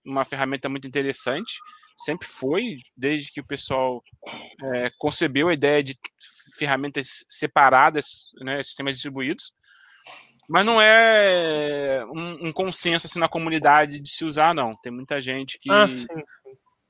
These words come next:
Speaker 1: que continuou tocando sua vida. Eu, por exemplo, continuei tocando minha vida,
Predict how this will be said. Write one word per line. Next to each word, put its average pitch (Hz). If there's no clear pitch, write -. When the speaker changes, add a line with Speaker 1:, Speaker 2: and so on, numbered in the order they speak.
Speaker 1:
que 127
continuou 151
tocando 165
sua 160
vida. 156
Eu, 196
por 208
exemplo, 180
continuei 208
tocando 190
minha 170
vida, 170